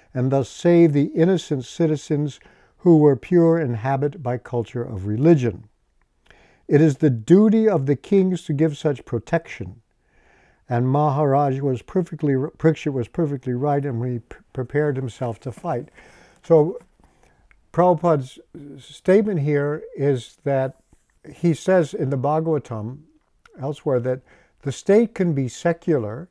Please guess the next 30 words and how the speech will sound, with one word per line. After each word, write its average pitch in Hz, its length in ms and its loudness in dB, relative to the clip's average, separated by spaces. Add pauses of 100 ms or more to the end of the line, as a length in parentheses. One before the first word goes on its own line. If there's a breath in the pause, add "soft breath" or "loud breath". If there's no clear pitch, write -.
(120)
in 143 160 -4
the 139 100 -4
sense 165 380 -2
that 143 200 0
it 131 200 -6
cannot 165 600 -4 (300 soft breath)
favor 151 500 4
any 175 300 2
particular 127 800 -4
religion. 113 640 2 (1700 soft breath)
But 156 420 4 (100)
the 131 120 2
general 180 440 2
principles 202 720 0
of 131 140 -2
religion, 113 640 -4 (480)
th-, 127 320 -2
those 156 480 4
have 123 360 -12
to 135 80 -4
be 113 360 -4
u-, 110 260 -12
upheld. 104 680 -12 (1040)
So 156 200 4
wherever 170 540 4
religious 147 480 0
principles 147 540 -4
are 131 160 -6
being 123 300 -6
upheld, 143 560 -6